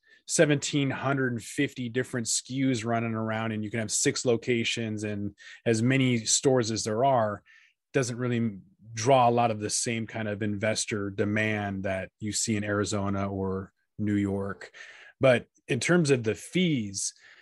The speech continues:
I, I, I was, uh, under the impression that the fees would be given back to you if you didn't get your license. If you did, then, then those fees would be put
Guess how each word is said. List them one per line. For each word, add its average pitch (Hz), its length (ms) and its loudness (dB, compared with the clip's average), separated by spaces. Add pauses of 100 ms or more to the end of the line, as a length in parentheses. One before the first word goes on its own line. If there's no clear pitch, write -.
(280)
I, 120 160 2 (180)
I, 143 340 2
I 151 140 2
was, 180 300 4
uh, 123 260 0
under 131 240 2
the 123 120 -2
impression 120 520 -2
that 113 240 -4
the 117 80 -4
fees 170 500 0
would 139 220 4
be 123 140 0
given 120 340 2
back 123 280 2
to 135 120 -6
you 123 80 -2
if - 140 -8
you 113 160 0
didn't 117 340 0
get 113 340 0
your 113 120 -2
license. 123 580 0
If 117 160 -6
you 117 100 -2
did, 127 340 4
then, 117 120 2
then 117 140 0
those 120 260 0
fees 120 380 -4
would 107 160 -2
be 117 180 -2
put 123 320 -2